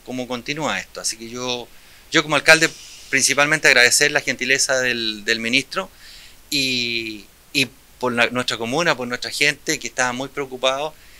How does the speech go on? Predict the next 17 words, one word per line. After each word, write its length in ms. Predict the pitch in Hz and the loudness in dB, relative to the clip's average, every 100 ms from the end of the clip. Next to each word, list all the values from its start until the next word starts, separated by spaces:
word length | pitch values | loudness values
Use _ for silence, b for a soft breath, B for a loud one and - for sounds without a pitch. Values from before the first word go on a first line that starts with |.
| B | B
porque 260 | 127 - 131 | -12 -8 0
la 80 | 120 | 0
aglomeración 800 | 117 113 113 113 - 165 123 107 | 0 -4 -2 2 2 2 -2 -2
de, 240 | 110 104 | 0 -2
de 160 | 98 104 | -4 -4
gente 400 | - 143 - 117 | -2 -2 -4 -6
que 80 | |
venía 260 | 110 123 120 | -8 -2 2
de 80 | 120 | 2
otras 220 | 175 175 | 2 0
comunas 480 | - 160 156 160 156 | -6 -8 -8 -8 -6
aumentaba 840 | 123 117 117 107 107 156 170 175 165 | -6 -6 -10 -12 -4 0 0 2 2
el 200 | 131 127 | 0 -2
nivel 320 | 123 127 123 | -6 -8 -2
de, 300 | 120 117 113 | -2 0 -2
de 140 | 110 | -4
contagio 600 | 107 110 - 135 - 165 | -6 -10 0 0 0 -8